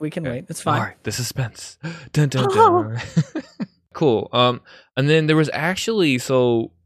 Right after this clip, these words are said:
Speaker 2: I don't know the origins of this, but there were legal issues that, uh, they had issues with. So it was owned by the original producer, Hemdale Film Corporation, who controlled half of the franchise's rights, but,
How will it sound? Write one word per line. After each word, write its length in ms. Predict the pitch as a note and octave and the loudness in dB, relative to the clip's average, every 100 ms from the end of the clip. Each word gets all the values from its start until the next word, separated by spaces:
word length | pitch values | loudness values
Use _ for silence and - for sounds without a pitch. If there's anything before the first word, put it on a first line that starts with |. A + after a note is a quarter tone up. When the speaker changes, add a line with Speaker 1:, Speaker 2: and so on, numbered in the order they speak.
| _ _ | _ _
Speaker 2:
I 60 | C#3+ | -2
don't 80 | E3 | 2
know 320 | F#3 F3 D#3+ | 4 4 4
the 120 | C3 | 2
origins 500 | G2 A#2+ C#3 D3 C#3+ | 2 0 0 0 -4
of 140 | A2+ G2 | -4 0
this, 260 | B2+ D3+ | 0 0
but 160 | - A2+ | -4 0
there 100 | C3 | 2
were 140 | D3 | 2
legal 340 | A2 A2+ C3+ A#2 | 2 0 2 2
issues 560 | G#2+ - F#2 F2+ F#2 | 0 -2 -4 -6 -6
that, 280 | - F#2 F#2 - _ | 0 0 0 -6 _
uh, 360 | F#2 F2 F2 - | -2 -2 -2 -2
they 160 | G2+ | -2
had 180 | G#2 A2 - | 0 -2 -2
issues 340 | B2 A2+ F2+ | -2 -4 -6
with. 320 | F#2+ F2 - - _ _ _ _ _ _ - | -4 -4 -4 -14 _ _ _ _ _ _ 4
So 80 | |
it 60 | C3 | 6
was 180 | B2+ - D3 | 6 2 2
owned 540 | D3+ F3 F3+ E3+ E3 _ | 6 6 4 0 -4 _
by 800 | B2+ A#2+ A#2+ A#2 A#2 A2+ G#2+ - | -2 4 6 6 4 2 0 -4
the 120 | A#2 A2+ | 0 2
original 560 | A2 B2 B2+ C3 A#2+ | 4 2 2 0 0
producer, 1120 | - A#2+ G#2 G#2 - _ _ - B2+ A2+ A#2 | -2 -4 -4 -6 -18 _ _ 0 2 4 0
Hemdale 600 | G#2+ A2+ B2 A#2 A2+ A2 G#2 | 0 -2 0 4 4 2 -2
Film 400 | - A2 G#2+ G#2 | -4 -2 -2 -4
Corporation, 920 | - G#2 G2 F#2 F2 - F#2+ G#2+ B2 _ _ _ _ | -4 -4 -2 -2 -2 -4 -4 -6 -10 _ _ _ _
who 80 | A2 | -2
controlled 360 | A#2 B2 G#2+ | 0 4 2
half 320 | G2+ G#2+ A2 A2+ | 2 0 0 -2
of 60 | |
the 80 | F#2+ | -6
franchise's 720 | - G#2 G2+ G#2 F2+ D#2+ F2 | -4 -2 -2 -2 -2 -2 -10
rights, 420 | F2+ F#2+ E2 - | 0 0 0 -4
but, 380 | - F2 D#2+ D2+ | -6 -2 -2 -4